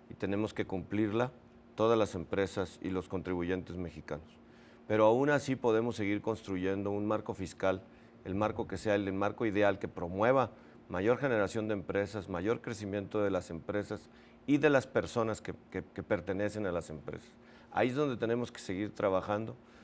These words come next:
para que un día tengamos un marco que nos dé certeza de largo plazo, formalización de la economía,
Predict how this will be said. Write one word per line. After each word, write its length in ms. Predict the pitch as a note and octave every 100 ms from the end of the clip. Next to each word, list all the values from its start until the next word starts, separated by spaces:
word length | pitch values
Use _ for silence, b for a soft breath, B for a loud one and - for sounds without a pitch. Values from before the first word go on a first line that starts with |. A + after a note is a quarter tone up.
| B
para 220 | G2+ G2+
que 100 | -
un 80 | C3+
día 160 | C#3 C#3+
tengamos 460 | C#3 A#2 A#2+ B2
un 120 | B2 A#2+
marco 460 | A#2 A2+ B2+ B2 B B B
que 80 | -
nos 160 | G#2 G#2
dé 80 | A#2+
certeza 560 | C3 - - C3 -
de 60 | B2+
largo 320 | G#2+ G2+ F#2+
plazo, 500 | - G#2+ A2 - A#2+ - B B
formalización 800 | - C#3+ C#3+ C3 G#2 A2 - A#2
de 80 | A2
la 80 | G#2
economía, 640 | F#2 F#2 F2+ G2 A2 A2+